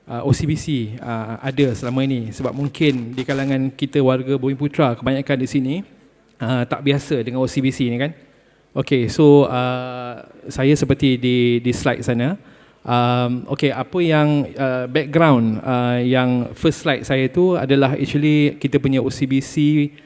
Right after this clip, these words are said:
ah, Private and Premier Centre di Bangsa, okey. So, ah, bank, ah, memang dia dah melaburkan, ah, banyak,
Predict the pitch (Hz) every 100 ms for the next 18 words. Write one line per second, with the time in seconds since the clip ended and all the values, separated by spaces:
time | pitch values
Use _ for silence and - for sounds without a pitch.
0 | - _ _ 123 120 - 147 151 156 131
1 | 131 - 139 143 143 143 139 151 135 135
2 | 135 110 113 110 123 120 135 - 127 107
3 | 110 123 127 170 - _ _ _ - 147
4 | 143 139 131 120 120 120 117 117 117 -
5 | 127 135 165 185 185 117 113 117 131 135
6 | 127 123 131 127 127 127 131 127 127 120
7 | 113 - 120 113 113 113 127 147 135